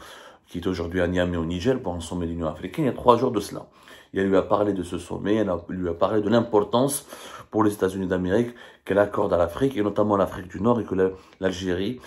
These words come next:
n'est pas un pays négligé par les États-Unis d'Amérique, parce que les dirigeants algériens ont toujours cru que les États-Unis d'Amérique préfèrent le Maroc à l'Algérie, ce qui est complètement faux.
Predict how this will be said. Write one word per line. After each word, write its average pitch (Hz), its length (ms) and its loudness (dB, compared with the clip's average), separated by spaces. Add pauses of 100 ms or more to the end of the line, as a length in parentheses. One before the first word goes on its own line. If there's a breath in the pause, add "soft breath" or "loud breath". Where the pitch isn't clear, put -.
(180 loud breath)
n'est 95 140 -2
pas 127 120 0
un 123 120 4
pays 113 260 -2
négligé 101 460 0
par 92 100 -2
les 87 140 0
États-Unis 87 260 -4
d'Amérique, 85 440 -2
parce - 120 -14
que 92 80 -6
les 90 80 -2
dirigeants 95 400 -2
algériens 87 340 -4
ont 92 40 -6
toujours 98 400 -4
cru 87 280 -2
que - 120 -8
les 87 140 -6
États-Unis 85 340 -6
d'Amérique 85 340 -4
préfèrent 90 320 -8
le 85 120 -4
Maroc 87 340 -2
à 87 60 0
l'Algérie, 95 440 -4 (300 loud breath)
ce - 100 -16
qui 101 100 -2
est 95 40 -2
complètement 92 480 -2
faux. 143 300 0